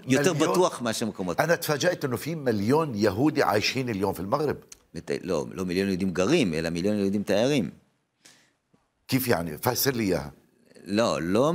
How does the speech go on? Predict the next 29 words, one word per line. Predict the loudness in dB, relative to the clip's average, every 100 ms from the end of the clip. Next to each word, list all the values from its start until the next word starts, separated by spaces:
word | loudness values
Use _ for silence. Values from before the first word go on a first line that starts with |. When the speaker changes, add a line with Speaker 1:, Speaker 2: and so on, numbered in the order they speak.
| 0
Speaker 1:
אין | 2
מיליון | 4 4 4
יהודים | 4 4 2
שגרים | 0 -2 0 2 2
במרוקו. | 2 -2 -4 -4 -6 -2
Speaker 2:
אלא? | 0 2 0 -2 -10 _ _
Speaker 1:
מיליון | -6 0 2 2
יהודים | 2 2 0
תיירים | 0 0 2 0
שבאים. | -2 -4 -4 -4 -6
יש | -4
שם | -2
עשרות | -2 -2 -2 0
אלפים, | 0 0 0 0
אבל | 0 0
לא | 2
מיליון | 2 2
יהודים | 2 2 2 0
גרים. | 0 2
Speaker 2:
כ-, |
אה, | 2 2 0
כמה | 2 0 2
יהודי? | 0 2 2
Speaker 1:
אבל | 4
יש | 2
שם | 2
Speaker 2:
כמה, | 0 2
Speaker 1:
תיירות. | 2 4 4
Speaker 2:
כמה, | 2